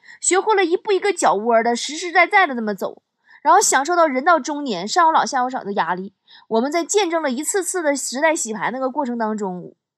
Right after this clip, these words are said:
我们这批只知道吃喝玩乐的小孩变成了大人。真的是就像网上现在说的，小孩换上了一身衣服，就愿意去保护身边的人。我的一个兼职的编辑啊，本职工作是护士，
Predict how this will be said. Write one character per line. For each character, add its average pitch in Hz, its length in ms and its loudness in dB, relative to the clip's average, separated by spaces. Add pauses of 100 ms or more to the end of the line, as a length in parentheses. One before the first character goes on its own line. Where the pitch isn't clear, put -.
(120)
我 202 140 -2
们 208 120 -6
这 294 140 -6
批 262 220 -6
只 208 160 -10
知 214 80 -8
道 269 100 2
吃 262 160 -6
喝 262 80 -4
玩 220 160 2
乐 247 80 -4
的 233 60 -8
小 - 180 -6
孩 113 200 -8
变 247 140 -10
成 220 140 -10
了 233 80 -8
大 285 180 -6
人。 - 200 -16 (560)
真 440 180 0
的 427 100 4
是 302 260 -2
就 269 120 -8
像 285 400 0
网 196 160 0
上 240 100 -4
现 277 140 -6
在 247 80 -2
说 196 260 -6
的， 185 160 -6 (320)
小 220 300 4
孩 220 200 0
换 359 220 2
上 330 80 0
了 330 80 -6
一 320 60 -8
身 311 260 -6
衣 294 140 -10
服， 285 260 -12
就 320 140 -4
愿 339 180 0
意 294 60 -8
去 311 100 -6
保 - 180 -4
护 226 140 -12
身 226 220 -8
边 226 180 -8
的 240 80 -10
人。 208 280 -16 (840)
我 247 120 -4
的 330 40 0
一 359 60 4
个 392 100 4
兼 370 260 2
职 277 160 -6
的 262 80 -2
编 247 280 -4
辑 254 140 -8
啊， 165 200 -4
本 202 180 -4
职 220 120 -8
工 285 160 -8
作 302 80 -4
是 302 100 -8
护 294 240 -6
士， - 240 -14